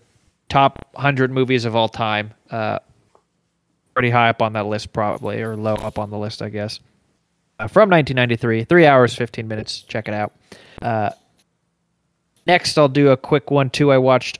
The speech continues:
on Netflix, um, Unbroken from twenty fourteen, two hours, <clears throat> seventeen minutes. It's about a guy who, uh, grew up in Torrance, uh, went on to be an Olympic, uh,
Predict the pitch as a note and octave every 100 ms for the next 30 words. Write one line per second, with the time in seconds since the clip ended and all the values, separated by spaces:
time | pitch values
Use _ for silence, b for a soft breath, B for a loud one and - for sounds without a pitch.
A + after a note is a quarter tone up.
0 | _ C3 B2+ B2 B2 A#2+ _ C3 C3+ C#3+
1 | G#3+ - - A#2 - - - - b b
2 | b _ B2+ A#2+ A#2 A2+ A2 A2 _ _
3 | _ _ _ _ _ _ F3+ G3 F3+ F#3
4 | - - _ _ b b - B2 - D3
5 | C3+ D3 - D#3+ D3 A#2+ - - C#3 C3
6 | B2+ - F#3 F#3+ C3+ C#3 B2 A2+ A2 A2+
7 | - - _ _ - A#2+ A#2 B2 B2 B2
8 | b b _ C3+ D3+ D#3 D#3+ D#3 D3+ D3
9 | C#3+ C#3 C3+ C#3 F#3+ G#3+ E3+ C3+ - B3+
10 | D#3 A#2+ - - _ _ _ _ _ _
11 | _ - B2 B2 - C#3 C#3 C3+ C3 C3
12 | A#2+ B2 C#3+ - D3 - - B2 A#2+